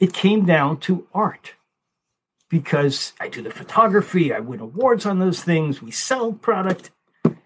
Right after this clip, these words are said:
And what's in it for me? You know, seeing that joy through the others, through clients, and all of these things are successful.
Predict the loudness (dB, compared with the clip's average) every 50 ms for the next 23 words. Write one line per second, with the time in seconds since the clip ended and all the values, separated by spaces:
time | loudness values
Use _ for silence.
0 | _ _ _ _ _ _ _ _ _ _ _ _ _ -20 -10 -2 0 2 2 2
1 | 2 0 0 -2 -6 -10 -14 _ _ _ _ _ _ _ -4 -2 -2 0 2 2
2 | 2 2 0 -2 -8 -14 -10 -6 -2 0 0 0 0 -2 -4 -6 -10 -10 -8 -6
3 | -6 -4 -6 -8 -10 -16 -20 _ _ _ _ -12 -8 -6 -4 0 4 4 6 6
4 | 4 4 0 -2 -2 0 2 4 2 2 4 2 2 2 2 0 2 2 2 2
5 | 0 -2 -6 -8 -8 -8 -6 -2 0 2 2 0 0 -2 -4 -6 -6 -4 -4 -4
6 | -4 -4 -6 -6 -6 -10 -10 -10 -10 -12 -14 -14 -12 -8 -4 -4 -4 -4 -4 -6
7 | -6 -4 -6 -6 -8